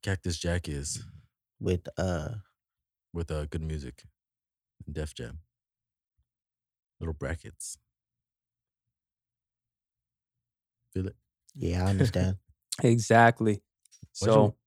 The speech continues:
Speaker 3: that's definitely worth checking
Speaker 2: So
Speaker 3: out,
Speaker 2: it's like
Speaker 3: people.
Speaker 2: Jack Boys.
Speaker 1: What you gonna do with that belt?
Speaker 2: It's a name
Speaker 1: You're doing some
Speaker 2: with
Speaker 1: shady
Speaker 2: people.
Speaker 1: shit over there.
Speaker 3: I don't freaking know. Freaking, I try to put it back on, but
Speaker 1: <laughs>
Speaker 3: it's already off. Anyways, moving on up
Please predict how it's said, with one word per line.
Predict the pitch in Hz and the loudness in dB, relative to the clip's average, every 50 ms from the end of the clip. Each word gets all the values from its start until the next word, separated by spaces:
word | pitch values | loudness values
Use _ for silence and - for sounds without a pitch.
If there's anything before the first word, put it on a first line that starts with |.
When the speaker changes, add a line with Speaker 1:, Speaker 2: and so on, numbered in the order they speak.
| _ _ _ _ - | _ _ _ _ 6
Speaker 3:
that's | 131 131 123 - | 8 8 8 10
definitely | - 135 123 - 127 123 | 8 8 8 8 6 8
worth | 123 127 120 | 8 8 8
checking | - - - 120 - 135 123 | 8 6 4 6 8 8 8
Speaker 2:
So | |
Speaker 3:
out, | 120 113 | 8 8
Speaker 2:
it's | 113 - | 8 8
like | 135 131 120 | 8 8 8
Speaker 3:
people. | 98 113 - | 8 8 6
Speaker 2:
Jack | 98 104 | 6 6
Boys. | 101 98 98 92 90 90 87 - _ _ _ _ _ _ _ _ _ _ _ _ _ _ _ - - - | 4 2 2 2 2 0 -4 -6 _ _ _ _ _ _ _ _ _ _ _ _ _ _ _ -20 -16 -10
Speaker 1:
What | - 107 104 | -8 -2 0
you | 113 | 2
gonna | 113 107 | 2 4
do | 104 107 | 4 4
with | 107 107 | 2 2
that | - 98 90 85 | 2 0 0 2
belt? | 98 113 107 - - _ _ _ | 2 2 0 0 -4 _ _ _
Speaker 2:
It's | - - - | -8 -4 0
a | 104 98 | 0 2
name | 101 101 101 98 98 98 98 98 107 107 | 2 2 2 2 2 0 -2 -4 -6 -8
Speaker 1:
You're | - 92 | -8 -4
doing | 92 98 95 | -2 0 0
some | 92 - 104 | 0 2 2
Speaker 2:
with | 104 | 2
Speaker 1:
shady | 98 107 107 | 2 2 2
Speaker 2:
people. | 101 110 101 - 104 | 4 4 4 4 4
Speaker 1:
shit | 92 90 | 2 4
over | 85 82 | 2 0
there. | 82 85 87 - _ - | 0 -2 -4 -6 _ -20
Speaker 3:
I | - - 117 | -18 -16 -16
don't | 113 98 90 _ - | -16 -16 -18 _ -12
freaking | 117 113 104 98 98 | -12 -10 -8 -8 -6
know. | 101 104 110 113 117 - - | -6 -4 -4 -6 -8 -8 -6
Freaking, | 110 104 101 98 101 | -4 -4 -4 -4 -4
I | 107 110 107 - | -4 -6 -4 -2
try | - 117 110 | 2 2 4
to | 113 117 | 4 4
put | - 127 | 4 2
it | 117 101 | 4 4
back | 107 104 104 104 | 4 4 4 4
on, | 113 117 117 110 101 98 95 | 4 6 6 6 6 4 2
but | 98 95 98 95 - | 2 0 -2 -4 -8
Speaker 1:
<laughs> | - - - - - - _ - - _ _ - | -12 -12 -12 -12 -12 -12 _ -20 -20 _ _ -14
Speaker 3:
it's | - - | -6 -4
already | 107 104 101 101 | -2 0 2 2
off. | 104 107 98 - - _ _ _ _ _ _ _ _ _ _ - | 2 0 0 -2 -8 _ _ _ _ _ _ _ _ _ _ 2
Anyways, | 120 135 135 117 104 98 101 101 - - _ _ _ _ _ _ _ _ _ - | 6 6 8 8 8 6 4 2 0 -4 _ _ _ _ _ _ _ _ _ 2
moving | 135 131 127 135 131 | 4 6 8 10 10
on | 131 127 123 123 123 123 127 | 10 10 10 8 6 4 4
up | - 143 135 120 107 - | 6 8 8 8 6 4